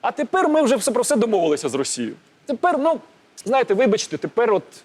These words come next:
можете на чомусь іншому попрацювати, ми ще якісь економічні преференції зробимо». А, це означає, що, е, ми, е, не просто в прірву летимо. Українська влада допомагає вічній окупації Криму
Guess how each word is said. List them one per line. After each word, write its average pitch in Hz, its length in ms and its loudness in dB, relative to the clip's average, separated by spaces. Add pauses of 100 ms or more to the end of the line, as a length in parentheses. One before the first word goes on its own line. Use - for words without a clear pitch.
(420)
можете 208 320 0
на 190 80 0
чомусь 208 320 -2
іншому 170 240 -2
попрацювати, 208 480 0
ми 202 140 0
ще - 180 -2
якісь 151 260 -4
економічні 147 440 -2
преференції 123 540 -2
зробимо». 107 260 -14 (500)
А, 175 380 2
це 262 200 0
означає, 202 680 0
що, - 380 -2
е, 170 180 4 (200)
ми, 190 400 0 (140)
е, 147 140 0 (100)
не 160 140 -2
просто 226 260 0
в 180 60 -2
прірву 170 500 0
летимо. 127 400 -4 (460)
Українська 196 520 0
влада 196 340 2
допомагає 160 760 0 (220)
вічній 180 420 -2
окупації 156 520 -2
Криму 139 280 -4